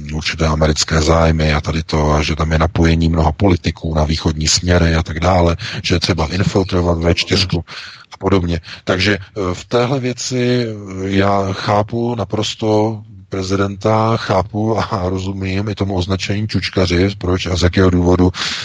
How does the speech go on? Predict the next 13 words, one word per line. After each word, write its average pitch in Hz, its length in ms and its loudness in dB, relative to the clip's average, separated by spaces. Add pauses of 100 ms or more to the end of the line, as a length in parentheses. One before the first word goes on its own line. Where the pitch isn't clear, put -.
(160)
tohle 98 220 4
označení 92 580 0
vlastně 92 280 0
vychází 90 720 2
a 92 120 2 (400)
jenom 90 360 2
říkám, 87 640 -2 (760)
že 87 460 2 (160)
je 90 140 2
důležité, 87 640 2
aby, 85 440 2
hm, 87 560 -6
eh, 85 40 -4